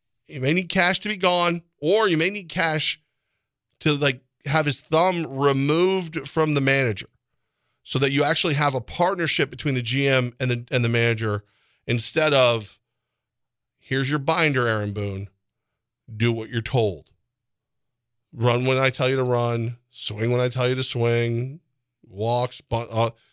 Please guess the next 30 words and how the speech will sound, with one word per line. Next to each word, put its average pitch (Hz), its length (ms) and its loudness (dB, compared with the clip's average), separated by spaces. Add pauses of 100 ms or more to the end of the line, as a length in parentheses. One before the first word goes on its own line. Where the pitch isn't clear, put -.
(680)
no, 101 220 -4 (100)
can 123 160 0
you? 147 240 0 (400)
And 131 100 -2
that's 165 160 -2
what, 196 100 -4 (200)
that's - 160 -20
all 117 100 -10
I'm 156 100 0
hoping 156 160 -2
for. - 120 -20
When 98 160 -6
this 120 100 -2
thing 165 160 -4
comes 175 160 -4
back, 160 320 -2 (1300)
use 104 180 -4
your 156 100 -4
gut. 143 320 2 (380)
Okay, 120 460 0
why 110 200 -4
do 123 60 0
we 127 80 0
do 139 140 -2
this? 139 300 0
Why 107 140 0
don't 131 120 0
we 131 60 -2
do 135 100 0
that? 131 260 2